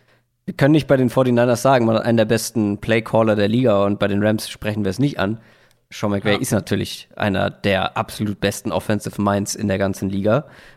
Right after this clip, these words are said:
Speaker 1: Und jetzt hat er eben mal einen Quarterback zur Verfügung, der ihn eben nicht so limitiert. Und da bin ich
Speaker 2: Mhm.
Speaker 1: einfach sehr gespannt drauf, weil der Rest, das ist vielleicht nicht die, das alleroberste Regal,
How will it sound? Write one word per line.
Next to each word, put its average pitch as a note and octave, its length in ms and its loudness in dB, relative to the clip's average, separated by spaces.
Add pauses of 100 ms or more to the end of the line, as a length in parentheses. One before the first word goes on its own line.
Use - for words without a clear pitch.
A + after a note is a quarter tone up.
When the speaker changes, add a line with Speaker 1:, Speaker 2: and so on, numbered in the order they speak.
Speaker 1:
Und A2+ 220 0
jetzt - 440 -10
hat A#2 140 -2
er - 160 -6
eben A#2+ 240 2
mal B2 280 2
einen A#2+ 300 -2
Quarterback A#2 540 -2
zur B2+ 100 -6
Verfügung, C3+ 480 -4
der C3 220 0 (600)
ihn F3 160 4
eben G3+ 240 4
nicht C#4+ 200 4
so C4+ 100 4
limitiert. A#2+ 560 0
Und A#2 160 -2
da D3 140 2
bin D3+ 240 0
ich C#3+ 120 -2
Speaker 2:
Mhm. C#3 60 -6
Speaker 1:
einfach C3 300 0
sehr A#2+ 540 2 (200)
gespannt B2+ 540 0
drauf, A#2 280 2
weil A2+ 280 2 (960)
der B2 240 4
Rest, G#3 320 2
das D#3 160 0
ist F#3+ 160 -2
vielleicht D#3+ 340 2
nicht D#3+ 380 0
die, A#2 360 0
das A2+ 180 -2 (120)
alleroberste F#3 760 2
Regal, F3 520 2